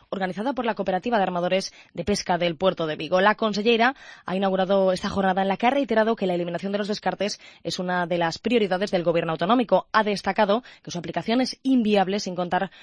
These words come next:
con unas medidas que respeten los parámetros sociales, económicos y ambientales.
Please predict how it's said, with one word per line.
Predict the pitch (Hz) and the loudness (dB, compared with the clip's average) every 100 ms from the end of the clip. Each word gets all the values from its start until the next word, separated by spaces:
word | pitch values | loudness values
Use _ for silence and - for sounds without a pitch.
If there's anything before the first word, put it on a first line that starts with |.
| _ | _
con | - 185 | -6 -4
unas | 180 180 175 - | -2 -2 -2 -2
medidas | 180 175 180 | -2 -2 -2
que | - | -4
respeten | 175 - 175 190 | -6 -4 -2 -2
los | 175 | -2
parámetros | 170 170 180 208 | -4 -4 -4 -4
sociales, | - 165 208 226 240 - | -4 -2 0 0 -2 -4
económicos | 226 247 190 196 208 202 220 - - | -4 0 0 0 -2 -2 -4 -4 -2
y | 233 | 0
ambientales. | 185 165 160 160 156 160 | 2 0 -4 -4 -6 -8